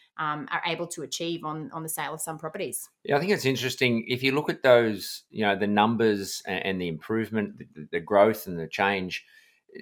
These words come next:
Speaker 2: to really understand it, um, you, you actually have to be here, I think,
Speaker 1: Mm.
Speaker 2: on the ground. When people do make inquiries to us and they, they see a median value for Brisbane of, what do you say, five hundred and eighty-three thousand dollars?
Speaker 1: Correct.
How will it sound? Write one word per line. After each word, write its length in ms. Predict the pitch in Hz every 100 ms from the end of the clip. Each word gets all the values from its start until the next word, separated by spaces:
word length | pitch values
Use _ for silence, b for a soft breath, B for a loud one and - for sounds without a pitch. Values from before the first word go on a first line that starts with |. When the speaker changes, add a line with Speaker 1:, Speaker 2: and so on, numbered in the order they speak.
| _
Speaker 2:
to 120 | -
really 380 | 120 131 156 151
understand 640 | 139 113 101 - 92 104
it, 200 | 90 - _ -
um, 320 | 90 90 90 110
you, 120 | 117
you 100 | 107
actually 300 | 107 117 131
have 140 | 113 107
to 80 | 87
be 200 | 82 85
here, 280 | 117 165 - _ _ -
I 100 | 92
think, 180 | 95 104
Speaker 1:
Mm. 60 |
Speaker 2:
on 80 | 104
the 80 | 90
ground. 320 | 82 90 127
When 180 | 120 117
people 500 | - 139 127 117 - B -
do 140 | 123
make 220 | 120 110
inquiries 540 | 110 98 104 104 107 101
to 160 | 92 87
us 260 | 98 -
and 120 | 104
they, 220 | 98 95 92
they 200 | 101 101
see 200 | 135 120
a 60 |
median 640 | 95 107 104 95 90 82 80 -
value 380 | 95 98 92
for 160 | 87 90
Brisbane 380 | 98 104 - 92
of, 100 | 78 _
what 100 | -
do 40 | 98
you 40 |
say, 200 | 90 110
five 240 | - 110 104
hundred 260 | 104 90
and 0 |
eighty-three 420 | 92 95 - 101
thousand 320 | 90 95 85 85
dollars? 320 | 87 156 -
Speaker 1:
Correct. 400 | 165 151 -